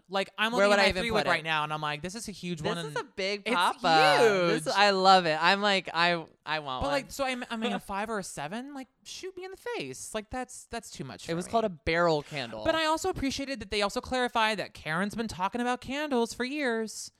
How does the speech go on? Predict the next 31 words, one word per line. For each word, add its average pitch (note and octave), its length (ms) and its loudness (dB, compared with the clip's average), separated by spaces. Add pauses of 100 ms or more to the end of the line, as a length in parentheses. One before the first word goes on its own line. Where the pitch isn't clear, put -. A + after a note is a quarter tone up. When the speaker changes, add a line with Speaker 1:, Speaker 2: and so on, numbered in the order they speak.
Speaker 2:
Yeah. D3 200 0
Speaker 1:
If D3 60 0
anyone A#3+ 300 0
stole B3 560 0 (200)
thunder, B3 360 0
it D#3 80 -6
was D3 120 -12
Wendy D#3 200 -8 (100)
Speaker 2:
It D3+ 80 0
was D#3+ 140 2
Speaker 1:
stealing C#3+ 100 -4 (200)
Speaker 2:
Wendy. C#3 60 -2
Speaker 1:
can-, C4+ 280 -2
uh, - 20 -8
you F#3+ 140 -6
know, F#3 200 -6
and F#3+ 120 -4
I, F#3 160 -2
I'm F3 100 -10
sorry. B2+ 420 -12
I C#3+ 100 -10
also C#3+ 200 -10
think D#3 160 -10
it's - 140 -14
fucking B2+ 180 -10
awesome C3 380 -8
that B2+ 100 -10
Mia C3+ 180 -10
put - 160 -12
out D3 280 -8
that B2 340 -10